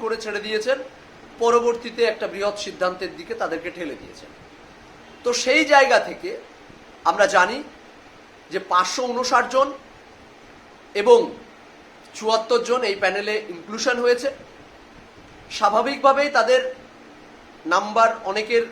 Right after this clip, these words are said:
মানে ম্যাক্সিমামেরই নাম্বার বেশি ছিল। কিভাবে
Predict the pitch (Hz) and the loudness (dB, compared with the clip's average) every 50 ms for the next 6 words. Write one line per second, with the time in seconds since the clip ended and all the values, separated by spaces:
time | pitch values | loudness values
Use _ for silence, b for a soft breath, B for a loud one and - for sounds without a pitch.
0 | - - 151 151 156 - - - - - - 151 180 196 196 190 - - 262 262 | -10 -12 -10 -10 -10 -10 -14 -20 -20 -14 -6 0 0 0 0 -2 -6 -8 -2 2
1 | 262 262 254 269 269 277 277 254 247 233 233 233 240 233 - 214 214 - 254 233 | 2 4 4 4 2 2 2 0 0 0 0 0 -2 0 0 -2 -4 -4 -6 -8
2 | - 254 240 233 262 - - - - - - - - - - - - - - - | -8 -8 -8 -8 -8 -10 -12 -16 -20 -20 -20 -20 -20 -20 -20 -20 -20 -20 -20 -20
3 | - - - - - - 190 185 214 226 247 | -20 -20 -20 -20 -14 -6 0 2 2 2 2